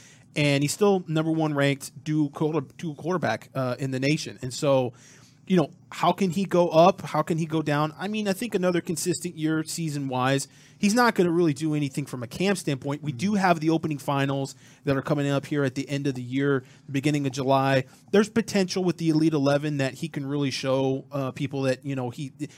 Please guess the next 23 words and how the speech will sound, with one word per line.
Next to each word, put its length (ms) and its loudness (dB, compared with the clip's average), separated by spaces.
arm 220 2
strength 480 -4
and 100 -4
all 60 2
these 180 0
other 160 0
things. 260 -4
You're 120 0
not 320 2
getting 280 2
to 80 2
see 260 -2
the 140 -4
full 180 -6
package, 540 -6
though, 180 2
of 160 -6
Bryce 340 -2
Young 300 -2
at 160 -4
these 220 -6
competitions. 580 -4
Really, 400 8